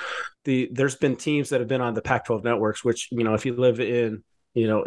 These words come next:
<laughs> I mean, even if you live in Utah, in some areas, you can't get the channel, right?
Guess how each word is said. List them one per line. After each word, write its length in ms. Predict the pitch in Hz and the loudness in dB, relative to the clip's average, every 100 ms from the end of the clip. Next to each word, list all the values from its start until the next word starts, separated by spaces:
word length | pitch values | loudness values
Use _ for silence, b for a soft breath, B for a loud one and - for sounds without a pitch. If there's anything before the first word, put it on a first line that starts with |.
| 131 | -2
<laughs> 100 | - | -4
I 120 | 180 | -2
mean, 140 | 151 123 | 0 0
even 260 | 156 165 214 | 0 2 0
if 120 | 208 | 0
you 100 | 214 | 0
live 160 | 196 | 0
in 80 | 190 | 0
Utah, 340 | 165 190 139 113 | 0 0 0 0
in 140 | 107 | 0
some 220 | 107 147 | -2 -2
areas, 400 | 143 170 127 107 - | 0 0 0 -2 -6
you 140 | 123 | -6
can't 280 | 139 180 175 | 0 0 2
get 240 | 147 190 | 2 2
the 100 | - | 0
channel, 460 | 147 165 202 120 - - | 0 0 0 -2 -6 -4
right? 300 | 127 180 | 0 0